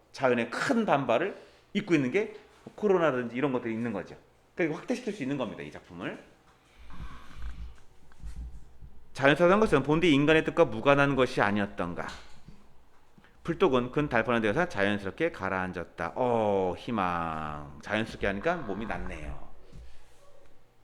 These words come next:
됐지? 자, 밑에 보자, 밑에. 자, 인식 변화가 되게 중요한 겁니다. 인식 변화. 풀독이 오르기 전에는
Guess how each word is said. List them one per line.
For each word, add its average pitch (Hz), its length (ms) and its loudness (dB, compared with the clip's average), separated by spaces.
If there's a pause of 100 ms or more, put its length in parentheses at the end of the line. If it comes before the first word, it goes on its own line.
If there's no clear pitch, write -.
(280)
됐지? 131 640 -6 (1300)
자, 113 80 -2
밑에 151 180 0
보자, 104 220 4
밑에. 104 640 0 (840)
자, 113 400 4 (120)
인식 214 460 4
변화가 156 320 10
되게 139 200 6
중요한 120 300 4
겁니다. 107 180 2
인식 113 360 0
변화. 123 640 4 (220)
풀독이 196 300 6
오르기 143 340 6
전에는 131 800 4